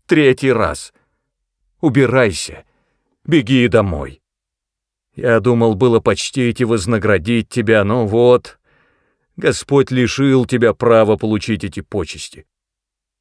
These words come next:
И ответил Валаам Балаку: "Разве я не предупреждал послов, которых ты присылал ко мне?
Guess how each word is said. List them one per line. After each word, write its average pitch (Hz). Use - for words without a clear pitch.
И 82
ответил 131
Валаам 95
Балаку: 92
"Разве 127
я 135
не 131
предупреждал 131
послов, 120
которых 107
ты 113
присылал 98
ко 73
мне? 65